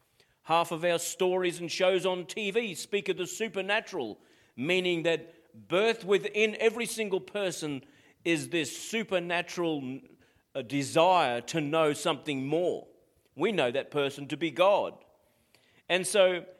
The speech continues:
he has made everything beautiful in its time. The title of my message tonight is A Time to Keep Silence and a Time to Speak, and Esther, a book for our times. Who knows that the book of Esther is a book for our times today?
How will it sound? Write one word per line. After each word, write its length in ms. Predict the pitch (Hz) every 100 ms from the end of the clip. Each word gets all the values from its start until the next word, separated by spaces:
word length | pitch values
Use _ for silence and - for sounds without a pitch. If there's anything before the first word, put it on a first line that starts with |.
| _
he 120 | - 202
has 120 | 160
made 260 | 196 196
everything 600 | - 220 214 202 202 165
beautiful 500 | 117 196 233 208 190
in 100 | 165
its 220 | 151 - -
time. 260 | 180 156
The 80 | 143
title 360 | - 277 311 220
of 60 |
my 100 | 165
message 360 | 165 190 170 139
tonight 380 | 170 170 170 160
is 200 | 160 127 - - _
A 60 | 147
Time 360 | - 208 233 233
to 80 | 202
Keep 260 | 196 180
Silence 500 | - 208 175 180 165
and 120 | 170 147
a 40 |
Time 380 | - 190 185 165
to 160 | 139
Speak, 640 | 120 - - 254 127 - - _ _ _ _ _ _
and 180 | 151 147 -
Esther, 540 | 240 247 - 254 110 - _ _
a 80 | 143
book 560 | 135 - 202 196 - -
for 240 | 180 156 156
our 240 | 156 151
times. 720 | 147 185 180 123 82 - - -
Who 120 | 294
knows 280 | 254 226 180
that 220 | 190 185 - _ -
the 80 |
book 280 | 143 - 247
of 100 | 165
Esther 420 | 175 214 - 151 -
is 180 | 170
a 60 | 143
book 280 | 120 202 202
for 220 | - 156
our 160 | 156 147
times 500 | - 151 151 139 -
today? 560 | - 147 175 139 -